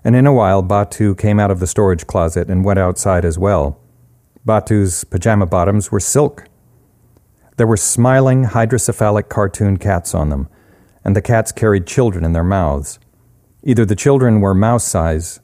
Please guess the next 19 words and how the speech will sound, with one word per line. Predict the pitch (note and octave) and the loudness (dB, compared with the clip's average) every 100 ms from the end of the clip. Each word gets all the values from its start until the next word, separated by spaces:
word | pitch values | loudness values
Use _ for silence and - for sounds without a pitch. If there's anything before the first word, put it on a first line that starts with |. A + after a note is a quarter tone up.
| _ - | _ -4
or | G#2+ | -2
the | G2+ | -2
cats | B2 A2+ - | 0 0 0
were | G#2 | -4
bear-sized. | F2 G#2+ G2+ - D2 C2 B1+ - _ _ _ _ _ - | 0 2 0 0 -4 -4 -8 -14 _ _ _ _ _ -8
The | A2+ | -2
children | D#3+ D#3+ D#3 C#3 | 2 4 4 4
were | C#3+ | 4
either | C3+ C3 A#2+ | 4 2 0
screaming | - - C#3+ D3 D3+ D#3 D3+ - | -2 0 2 4 4 2 -2 -4
or | A#2+ | 0
laughing. | A2+ G2+ F#2 F#2 D2+ D#2 _ _ _ _ _ - | 2 0 -2 -2 -4 -6 _ _ _ _ _ -2
Batu's | G#2 G#2 G#2+ G2+ G2 - | -2 0 0 0 -2 -6
pajama | - G2+ G2+ G#2+ G#2 | -6 -4 0 2 0
top | - G2+ F2 - | 0 -2 -2 -2
was | F#2 F2+ | -6 -2
red | G#2 G#2 | 0 0
flannel, | - A2 G2 G2 F#2 - - _ | -2 -2 0 0 -2 -4 -18 _
faded, | - A#2 G#2+ F#2+ E2+ | -4 0 2 0 -2